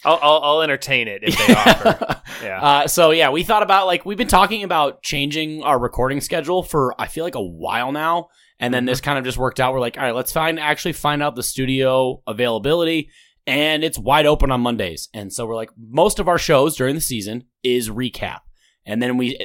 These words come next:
Speaker 2: we end with the preview. So if, if we're spending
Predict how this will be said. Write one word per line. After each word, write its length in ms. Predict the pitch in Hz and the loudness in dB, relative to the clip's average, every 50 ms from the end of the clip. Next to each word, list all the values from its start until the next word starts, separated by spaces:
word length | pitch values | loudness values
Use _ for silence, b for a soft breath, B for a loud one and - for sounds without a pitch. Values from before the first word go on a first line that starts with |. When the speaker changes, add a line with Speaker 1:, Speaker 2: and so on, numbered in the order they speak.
| - - 127 | -12 -12 -12
Speaker 2:
we 160 | 127 120 - | -10 -8 -4
end 300 | 135 139 139 135 139 127 | -2 0 0 0 -2 -4
with 180 | 117 123 123 - | -2 -2 -4 -4
the 80 | - | -4
preview. 600 | - - 185 202 190 160 123 113 113 110 110 104 b b b b b b | -4 -2 0 0 0 0 -2 -2 0 0 -2 -4 b b b b b b
So 300 | b - 123 117 113 120 | b -2 0 2 2 2
if, 60 | 127 - _ - | 2 -2 _ -8
if 220 | 135 151 147 139 | -6 -6 -4 -2
we're 100 | 151 160 | -2 -4
spending 560 | - - - 202 208 208 202 190 175 156 131 | -2 0 -2 -2 -2 -2 -4 -4 -4 -6 -8